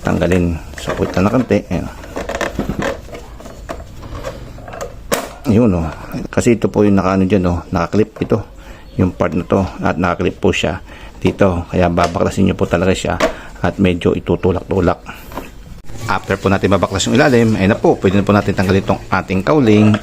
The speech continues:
at batakin na po natin siya pataas, ganun, pag ganun, no, para matanggal po yung pagkakaklip dito. And dito rin sa ilalim, so nakakawit po to sa pinaka, ah, natin, brake lever at ayun.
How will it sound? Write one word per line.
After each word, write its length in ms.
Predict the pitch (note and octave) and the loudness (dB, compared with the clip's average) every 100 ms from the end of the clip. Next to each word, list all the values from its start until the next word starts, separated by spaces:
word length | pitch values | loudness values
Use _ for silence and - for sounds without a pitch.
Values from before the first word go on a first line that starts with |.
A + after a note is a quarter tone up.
| - | 0
at 240 | F2 F#2 | 0 0
batakin 400 | F#2+ - F#2 F2+ | -2 0 -2 -2
na 60 | F2+ | -2
po 100 | F#2 | 0
natin 240 | F#2 F#2+ | 0 -2
siya 320 | F#2 F2 E2+ - - - - | -2 -4 -4 -8 -12 -10 -4
pataas, 480 | F#2+ - F#2+ F#2 - | -2 0 -2 -2 -4
ganun, 320 | G#2 F#2+ - | -2 -2 -2
pag 160 | F#2+ | 0
ganun, 160 | F#2+ F#2+ | 2 4
no, 160 | G#2 F#2+ - - | 2 0 -6 -4
para 160 | F#2 F#2 | -2 0
matanggal 400 | F#2 F#2 F2+ F2 | -2 0 -2 0
po 160 | F#2 | 2
yung 160 | F2 F#2 - | 2 0 -2
pagkakaklip 560 | F2+ F#2 F2+ - F2+ | -4 -2 -4 -4 -6
dito. 480 | F2+ E2+ - G2 E2+ - - - - - - | -4 -2 2 2 0 -8 -16 -14 -12 -10 -6
And 160 | - E2+ | -2 -2
dito 160 | D#2+ F#2+ | -2 -4
rin 80 | |
sa 80 | - | 0
ilalim, 560 | G#2 B2 G2+ G2 G2 F#2+ | 0 2 4 2 0 -2
so 160 | - | -2
nakakawit 800 | F2+ F2 F#2 F2+ F2+ - F2+ F#2 | 0 0 0 0 0 -2 -2 -2
po 160 | - F2+ | -2 -2
to 80 | E2 | -2
sa 160 | - | -2
pinaka, 640 | - - F2+ F#2 F2+ F#2 - - - - - F#2 | -2 -2 0 2 2 0 -2 -14 -16 -14 -4 0
ah, 240 | F2 F2+ | 2 2
natin, 560 | F#2 G#2+ G2 F#2+ F2+ E2+ | 2 2 2 4 2 0
brake 240 | F2 F#2+ | -2 2
lever 400 | A2 G2 F#2+ F#2 F2 - | 2 4 2 2 -2 -6
at 240 | - F2 - F2+ | -4 -4 -4 -2
ayun. 320 | G#2 G2 | 0 0